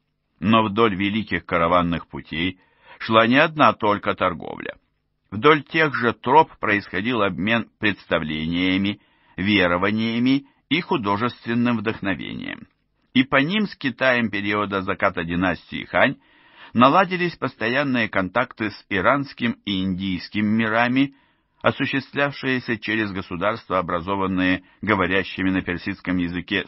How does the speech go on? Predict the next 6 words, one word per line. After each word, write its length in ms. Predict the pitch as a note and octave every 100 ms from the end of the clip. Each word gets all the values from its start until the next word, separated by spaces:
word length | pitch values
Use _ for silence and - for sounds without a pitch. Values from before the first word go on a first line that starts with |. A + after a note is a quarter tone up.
| -
согдийцами, 840 | F#2 E2 E2+ F#2+ F2+ C3+ D#3 F#3 - _ _ _ -
в 80 | D3
обход 420 | - - C#3 -
Самарканда 760 | A2+ G2+ F#2 F2+ G2+ G#2 F#2+ F#2
и 200 | - D2+
Бухары, 580 | D2+ - - D#3+ G3